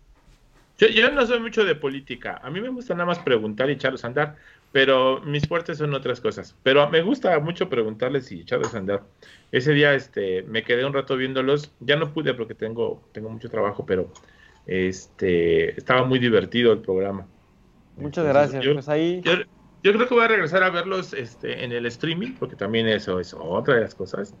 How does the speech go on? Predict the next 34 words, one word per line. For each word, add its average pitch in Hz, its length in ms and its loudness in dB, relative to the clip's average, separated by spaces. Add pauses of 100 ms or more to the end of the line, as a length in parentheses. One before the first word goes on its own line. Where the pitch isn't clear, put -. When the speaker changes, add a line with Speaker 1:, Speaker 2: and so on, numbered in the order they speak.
(500)
Speaker 1:
en 104 120 -2
el 101 180 0
YouTube. 104 400 2 (360)
Entonces, 113 420 0
para 120 300 4
terminar 139 360 2
el 156 100 0
programa, 147 280 2
porque 127 140 -10
estaba 165 180 0
muy 185 120 -4
interesante, 147 600 -6
una 165 200 0
de 170 100 2
tus, 120 500 -4
eh, 107 420 4
no 135 140 0
me 165 60 0
acuerdo 185 240 2
el 170 100 -2
nombre 196 280 2
de 147 60 8
una 160 120 2
de 151 80 -2
tus 107 420 -10
chicas - 320 -14
que - 60 -20
estaba 120 280 0
ahí, 123 260 0 (500)
una 143 120 2
de 127 60 0
anteojos. 120 500 -10 (600)
Speaker 2:
Ana 131 260 -4
Paula. 127 440 2